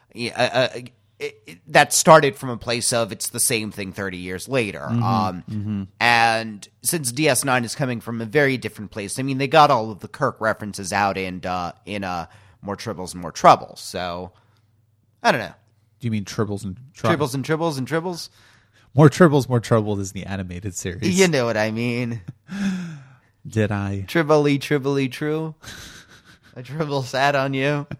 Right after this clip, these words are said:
Speaker 2: The Trouble with Tribbles. Wait, no, that's not right either. Um, yeah, I think so. And, uh, you know,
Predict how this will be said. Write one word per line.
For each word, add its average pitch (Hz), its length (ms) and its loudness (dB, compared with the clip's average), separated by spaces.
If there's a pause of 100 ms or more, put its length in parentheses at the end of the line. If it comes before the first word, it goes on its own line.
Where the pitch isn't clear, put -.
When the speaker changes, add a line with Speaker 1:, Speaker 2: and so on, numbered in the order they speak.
(1000)
Speaker 2:
The - 60 -10
Trouble 151 300 4
with 147 140 6
Tribbles. 120 420 2
Wait, 98 160 0
no, 92 100 -8
that's 92 240 -12
not 90 180 -10
right 90 140 -10
either. 92 320 -14 (420)
Um, 131 440 4 (500)
yeah, 269 260 10
I 247 120 4
think 302 180 2
so. 190 320 6
And, 170 220 0
uh, 156 200 -16
you 208 140 -8
know, 185 260 0